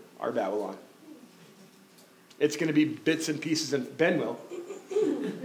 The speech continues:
It's gonna be bits and pieces and fragments, and, and we're gonna try to tell stories about,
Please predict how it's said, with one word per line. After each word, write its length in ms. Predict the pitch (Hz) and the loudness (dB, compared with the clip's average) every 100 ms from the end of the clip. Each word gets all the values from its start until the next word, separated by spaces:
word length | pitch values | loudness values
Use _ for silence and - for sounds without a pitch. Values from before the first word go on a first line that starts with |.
| - - 202 - - - - - 165 | -10 -8 -10 -10 -14 -16 -16 -10 -4
It's 160 | 175 | 0
gonna 160 | 196 180 | 4 6
be 100 | 175 | 4
bits 360 | - 185 180 | 6 4 6
and 100 | 165 | 0
pieces 340 | 147 180 175 156 | -2 -2 -2 0
and 140 | 151 | 0
fragments, 680 | - 156 156 139 - - - | 4 6 6 2 -4 -6 -6
and, 140 | 156 | -2
and 220 | 151 156 | 0 0
we're 100 | 151 | 0
gonna 220 | 151 160 151 | 2 0 2
try 160 | 165 | 2
to 80 | 160 | 2
tell 180 | - 156 | 2 -2
stories 460 | - 165 156 143 | 0 2 2 2
about, 340 | 139 135 - | 2 2 2